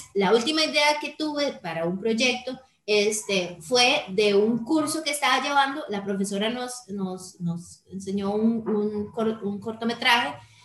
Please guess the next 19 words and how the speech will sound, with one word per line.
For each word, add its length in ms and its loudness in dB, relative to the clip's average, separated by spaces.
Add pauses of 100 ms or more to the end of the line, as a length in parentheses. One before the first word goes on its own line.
(120)
y 120 -4
yo 120 4
dije, 460 4
"Uf, 360 -2 (140)
esto 380 0
está 440 0
increíble". 1120 4 (140)
Entonces, 680 2 (300)
eh, 380 2 (180)
a 140 -2
partir 360 0
de 260 2
eso, 280 -4 (520)
dije, 500 2 (500)
"Yo 180 0
puedo 160 2
hacer 300 0
una 180 -6
cosa 460 -8